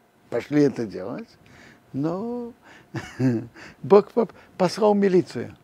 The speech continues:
Э, львы, тигры, медведи, волки, такая ми-,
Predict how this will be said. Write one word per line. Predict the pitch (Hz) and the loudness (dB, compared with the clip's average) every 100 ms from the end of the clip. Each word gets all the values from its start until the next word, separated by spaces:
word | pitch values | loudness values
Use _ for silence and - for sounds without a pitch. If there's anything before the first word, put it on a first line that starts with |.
| _ - - _ _ _ _ _ _ _ | _ -20 -20 _ _ _ _ _ _ _
Э, | - - - - - _ _ _ _ - _ _ _ _ _ _ _ - - - - - | -20 -18 -16 -18 -20 _ _ _ _ -20 _ _ _ _ _ _ _ -20 -20 -20 -20 -6
львы, | 120 127 131 165 160 147 131 107 | -2 2 10 12 12 10 6 2
тигры, | - 165 185 156 143 151 135 127 | 0 4 4 4 2 2 0 0
медведи, | 123 113 123 165 175 156 131 131 | -2 -4 4 10 10 10 4 0
волки, | 117 180 180 156 147 139 165 - - - _ | 2 4 2 0 -8 -8 -10 -14 -16 -20 _
такая | 233 - 151 147 135 131 175 - - - - | -18 -12 -10 -10 -12 -16 -20 -20 -20 -12 0
ми-, | 156 | 0